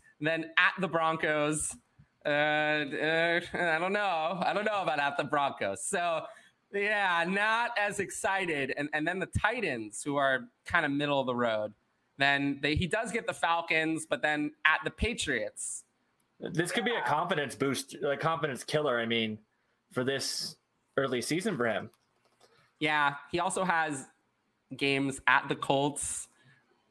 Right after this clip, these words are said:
Speaker 1: against his, you know, obviously two games against the Bills.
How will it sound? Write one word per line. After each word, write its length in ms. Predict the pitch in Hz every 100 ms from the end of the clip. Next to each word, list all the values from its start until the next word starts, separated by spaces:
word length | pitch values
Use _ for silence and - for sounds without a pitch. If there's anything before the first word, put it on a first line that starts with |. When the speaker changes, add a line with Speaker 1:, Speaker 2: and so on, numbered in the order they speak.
| _
Speaker 1:
against 420 | 123 135 139 -
his, 280 | 156 143 - -
you 80 | 135
know, 140 | 123
obviously 360 | 113 123 139 139
two 200 | - 160
games 260 | 143 147
against 320 | 143 135 135 -
the 60 |
Bills. 800 | 120 123 135 143 147 151 151 -